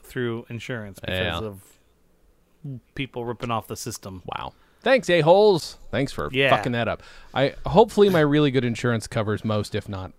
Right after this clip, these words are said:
Speaker 2: all. Well, I'm
Speaker 1: Yeah.
Speaker 2: assuming most,
Speaker 1: Well, I can
Speaker 2: but
Speaker 1: tell you, and that's, that's, that's the, the rental fee.
Speaker 2: Mm-hmm.
Speaker 1: The,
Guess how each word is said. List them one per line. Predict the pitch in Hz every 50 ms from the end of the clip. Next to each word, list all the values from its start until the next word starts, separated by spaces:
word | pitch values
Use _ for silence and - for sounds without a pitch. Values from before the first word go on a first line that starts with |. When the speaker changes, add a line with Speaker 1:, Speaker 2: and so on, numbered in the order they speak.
| _ -
Speaker 2:
all. | 98 92 90 90 90 - _ _
Well, | - 110 110
I'm | 104 101 98
Speaker 1:
Yeah. | 101 120
Speaker 2:
assuming | 113 107 95 90 85 80
most, | 80 76 - -
Speaker 1:
Well, | 151 165
I | 175 180
can | 180 220
Speaker 2:
but | 185
Speaker 1:
tell | 202 196 180
you, | 151
and | 160 156 151
that's, | 165 175 175 -
that's, | - 208 214 214 - - -
that's | - - 190 180 175 - - -
the, | - 156 156 135 127 120 117 110
the | 113 120
rental | 117 123 143 156 160 - 190 175 160
fee. | - - -
Speaker 2:
Mm-hmm. | 143 147 151 147 135 131 131 135 131 - - - - - - 151 135
Speaker 1:
The, | 120 143 139 135 131 127 123 120 120